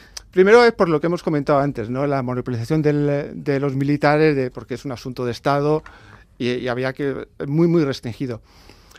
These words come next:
Eh, los ingenieros militares, que eran los, los que realizaban la cartografía, eh, empezaban a firmar ya a part-, a finales ya del siglo dieci-, a, a finales del siglo diecisiete.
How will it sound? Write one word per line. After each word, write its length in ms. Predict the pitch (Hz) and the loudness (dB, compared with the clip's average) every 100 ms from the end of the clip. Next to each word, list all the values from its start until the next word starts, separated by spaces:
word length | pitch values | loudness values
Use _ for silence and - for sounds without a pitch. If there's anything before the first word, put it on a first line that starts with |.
| - - - | -20 -20 -8
Eh, 560 | - 160 160 165 160 160 | 0 4 6 6 6 4
los 240 | 156 - | 2 0
ingenieros 320 | 165 170 220 | 0 4 4
militares, 440 | 214 190 190 180 180 | 4 4 4 2 0
que 80 | 156 | -4
eran 120 | 147 | -4
los, 380 | 131 123 123 123 | -6 -10 -10 -12
los 200 | 147 - | -12 -10
que 120 | 135 | -10
realizaban 360 | 123 117 143 | -8 -8 -4
la 100 | 139 | -4
cartografía, 600 | 135 135 120 113 135 143 - - - - - - - | -6 -8 -8 -6 -6 -8 -12 -20 -20 -20 -20 -10 -2
eh, 100 | 160 | -2
empezaban 380 | 147 143 196 | 0 -2 0
a 60 | 190 | 0
firmar 380 | 185 170 180 175 | 0 2 2 2
ya 220 | 156 170 | 2 2
a 80 | - | 2
part-, 200 | 143 - | -4 -6
a 80 | 147 | -8
finales 340 | - 156 156 | -4 0 0
ya 100 | 156 | 0
del 120 | 147 | -2
siglo 200 | - 139 | -4 -6
dieci-, 480 | 131 113 120 117 - | -6 -6 -10 -10 -10
a, 100 | - | -8
a 320 | 127 139 160 156 | -8 -6 -8 -4
finales 220 | 156 160 | -2 0
del 60 | 135 | -2
siglo 200 | 151 135 | -4 -4
diecisiete. 540 | 117 120 143 127 101 | -6 -8 -6 -6 -10